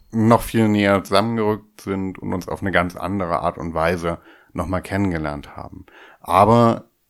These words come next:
wir haben auch schon von Fällen gehört, von vielen Fällen gehört, wo eine Beziehung an dieser Belastung zerbrochen ist oder die Beziehung einfach aus anderen Gründen zerbrochen ist und einer der Partner dann plötzlich alleine mit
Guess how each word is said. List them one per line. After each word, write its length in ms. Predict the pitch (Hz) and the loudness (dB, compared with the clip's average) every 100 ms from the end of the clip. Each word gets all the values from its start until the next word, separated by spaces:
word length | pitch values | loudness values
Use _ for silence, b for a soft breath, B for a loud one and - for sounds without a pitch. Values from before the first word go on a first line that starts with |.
| _ - | _ -4
wir 220 | 98 98 | 0 4
haben 140 | 101 | 2
auch 280 | - 85 98 | 2 0 0
schon 500 | - 110 104 104 101 | 0 -2 0 0 -4
von 200 | - 101 | -4 -4
Fällen 480 | 90 95 95 95 98 | 0 0 0 0 -2
gehört, 340 | 92 87 90 - | -2 -2 -4 -4
von 140 | 90 | -8
vielen 320 | - 117 131 | -4 -4 -4
Fällen 380 | 127 110 101 101 | 0 0 2 0
gehört, 360 | 90 90 92 - B B - | 0 0 0 -2 B B 0
wo 100 | 101 | 2
eine 100 | 101 | 4
Beziehung 680 | 101 - 104 117 123 127 120 | 2 0 0 2 2 0 -2
an 160 | 120 120 | -2 0
dieser 180 | 110 110 | 2 2
Belastung 720 | 107 107 107 - 110 104 104 _ _ _ _ | 6 4 4 0 -4 -4 -6 _ _ _ _
zerbrochen 640 | - 87 113 139 - 80 | -6 2 2 2 -4 -8
ist 240 | 69 76 - | -8 -14 -12
oder 240 | 87 95 | -4 -4
die 100 | 92 | -4
Beziehung 500 | 92 82 107 110 107 | -10 -8 -2 0 2
einfach 280 | 82 98 101 | -2 -4 -4
aus 260 | 85 87 - | -6 -6 -6
anderen 360 | 104 127 127 | -2 0 0
Gründen 360 | 113 117 117 110 | -2 -4 -4 -8
zerbrochen 580 | 113 104 104 104 107 107 | -8 -2 -2 -2 -8 -6
ist 260 | 101 - b b b b b - | -6 -8 b b b b b -8
und 220 | 104 - | -8 -4
einer 320 | 92 113 123 | -2 0 0
der 140 | 113 | 0
Partner 640 | 104 101 101 - 104 101 101 - | -2 2 2 2 -2 -2 -4 -8
dann 160 | 92 | -6
plötzlich 520 | - 104 - 107 - | 0 -2 -2 -10 -4
alleine 420 | 110 98 101 104 101 | 0 2 4 4 2
mit 280 | 90 - | 0 -6